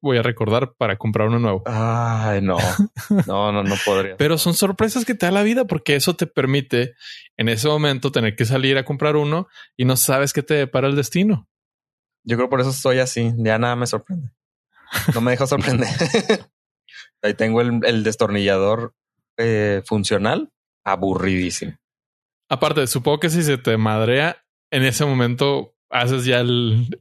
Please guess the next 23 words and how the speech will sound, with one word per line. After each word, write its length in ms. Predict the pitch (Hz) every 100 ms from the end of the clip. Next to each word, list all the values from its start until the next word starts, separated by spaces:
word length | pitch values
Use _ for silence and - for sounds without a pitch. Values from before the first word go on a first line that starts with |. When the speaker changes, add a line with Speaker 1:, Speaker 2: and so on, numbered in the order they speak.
| -
Speaker 1:
la 360 | 147 123 117
planeación 580 | - 117 117 107 120 110
para 180 | 113 120
reemplazarlo. 800 | 123 113 113 101 104 101 - - _ -
Speaker 2:
Obviamente. 340 | 101 98 90
Speaker 1:
A 40 | 117
la 100 | 104
brevedad. 460 | 104 104 98 95 _
Speaker 2:
Pues 160 | 113 110
sí, 340 | 131 226 294 _ _
porque 220 | 143 127
si 160 | 120 123
lo, 240 | 117 117 113 110
si 160 | -
lo 720 | 104 104 101 95 92 92 90
necesito, 640 | 90 90 92 101 117 165 202
sí. 280 | - 131 160 _ _ _ _ _ _ _ _ _
Eso 180 | - 127
me 60 | 165
pasa 200 | 131 151
con 120 | 165
los 140 | 123 -
cables. 460 | 113 123 127 -